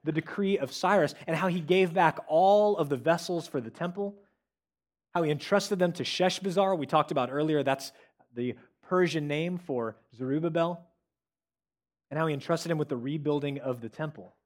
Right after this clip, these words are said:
But they say, "Even though we're doing this under King Cyrus's decree,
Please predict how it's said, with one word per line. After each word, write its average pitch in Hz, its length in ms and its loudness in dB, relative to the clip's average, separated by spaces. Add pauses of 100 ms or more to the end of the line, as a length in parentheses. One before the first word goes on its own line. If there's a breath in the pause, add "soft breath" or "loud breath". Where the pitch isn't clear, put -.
(2250)
But 165 100 0
they 175 80 4
say, 175 140 4
"Even 196 260 6
though 196 120 8
we're 165 140 8
doing 180 320 2
this 185 180 2
under 160 200 2
King 170 420 -4
Cyrus's 156 600 2
decree, 175 540 0